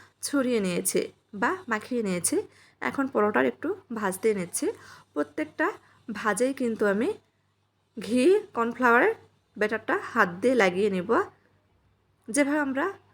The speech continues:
normally চৌকোনা শেপের পরোটার ভাজ দিই, ঠিক সেভাবে ভাজ দিয়ে নিয়েছি। এভাবে একটা তৈরি করে নিয়েছি। বাকি সবগুলো এভাবেই তৈরি করে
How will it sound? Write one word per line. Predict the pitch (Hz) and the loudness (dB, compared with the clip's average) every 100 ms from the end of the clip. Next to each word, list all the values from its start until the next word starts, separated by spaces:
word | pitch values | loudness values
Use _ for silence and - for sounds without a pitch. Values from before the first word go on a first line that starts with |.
| _ | _
normally | 226 240 240 240 294 440 _ _ _ _ _ | -4 -2 -2 -2 -2 -4 _ _ _ _ _
চৌকোনা | - 247 247 262 | 2 2 2 -4
শেপের | 269 262 277 269 | -2 0 -2 0
পরোটার | 214 208 226 | 0 2 0
ভাজ | 214 202 170 - | 0 2 2 0
দিই, | 277 415 | -2 -2
ঠিক | - 269 | -6 -4
সেভাবে | 247 226 233 214 | -2 0 -2 -2
ভাজ | 185 170 | -4 -4
দিয়ে | - 202 | -4 -4
নিয়েছি। | 175 165 190 285 381 - - - _ - | -4 -6 -4 -2 -4 -8 -20 -20 _ -2
এভাবে | 262 285 294 | 0 0 -2
একটা | 294 - 339 - - | -4 -6 -8 -4 2
তৈরি | 226 233 | 2 4
করে | 233 214 | 4 4
নিয়েছি। | 175 175 170 180 - - _ _ _ _ _ _ _ _ _ | 0 -4 -2 -2 -4 -8 _ _ _ _ _ _ _ _ _
বাকি | 202 220 262 262 | -4 -2 -2 0
সবগুলো | 247 - 233 247 370 - _ _ _ _ _ _ _ - | -2 0 -4 -2 -2 -6 _ _ _ _ _ _ _ -6
এভাবেই | 226 247 262 392 - | -2 0 0 -2 -2
তৈরি | 247 208 190 | 0 0 2
করে | 180 | 2